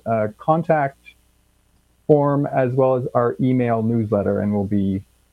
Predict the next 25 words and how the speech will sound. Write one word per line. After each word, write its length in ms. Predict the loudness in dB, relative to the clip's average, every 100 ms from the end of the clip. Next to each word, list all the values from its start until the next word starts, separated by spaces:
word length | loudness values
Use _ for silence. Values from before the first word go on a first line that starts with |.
| _ _
um, 340 | -4 -2 -2 -4
we'll 160 | -2 0
be 300 | 0 -2 -4 -10 -16 _ -10
keeping 320 | -8 -4 -4
in 80 | 0
touch 220 | -2 -2
with 100 | -8 _ _ 0
folks 300 | 0 -2 -6
through 200 | -2 0
that 240 | 0 -2 -2
newsletter 680 | -2 -2 -2 -2 -4 -6 _ _ _ _
as 220 | -4 -2 -2
we're 100 | -2
developing 460 | -2 -4 -6 -8
these 120 | -8 -8
various 300 | -8 -8 -14
things. 460 | -18 -18 -20 -20 _ _ _ _ _
So 80 | -2
the 100 | -2
second 480 | 4 2 4 -2 0
thing 380 | 0 0 -2 -6 _ -2
I'll 80 |
mention 440 | -2 -2 -2 -2 -2
is 300 | -2 -2 0
that 320 | 0 0 -6